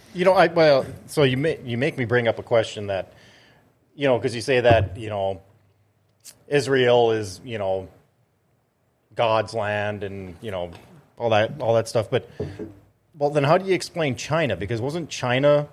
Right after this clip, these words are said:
a civilized country way before all of, like, everything? I mean, wasn't, like, China, like, the first? That's why it's got,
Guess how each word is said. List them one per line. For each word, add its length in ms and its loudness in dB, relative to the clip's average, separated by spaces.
a 80 -10
civilized 640 2
country 380 -4
way 320 0
before 460 0
all 420 4
of, 220 -4
like, 140 -2
everything? 600 0
I 40 -14
mean, 220 -4
wasn't, 260 -4
like, 140 -6
China, 280 -6
like, 160 -4
the 100 -6
first? 480 -8
That's 140 -6
why 120 2
it's 80 -6
got, 160 -2